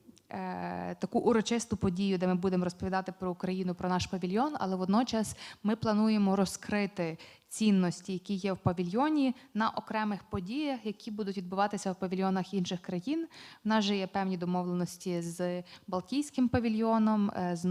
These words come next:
Нордік павільйоном, це п'ять країн північних: там Фінляндія, Ісландія, Норвегія, е, Данія і Швеція. І також з павільйоном Канади. Тому зараз ми в процесі цієї, е, в-, концепції створення її. Ми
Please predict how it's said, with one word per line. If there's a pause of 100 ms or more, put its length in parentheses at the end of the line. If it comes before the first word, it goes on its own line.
(140)
Нордік
павільйоном,
це
п'ять
країн
північних:
там
Фінляндія,
Ісландія,
Норвегія, (460)
е,
Данія
і
Швеція. (340)
І
також
з
павільйоном
Канади.
Тому
зараз
ми
в
процесі (280)
цієї,
е,
в-,
концепції
створення
її.
Ми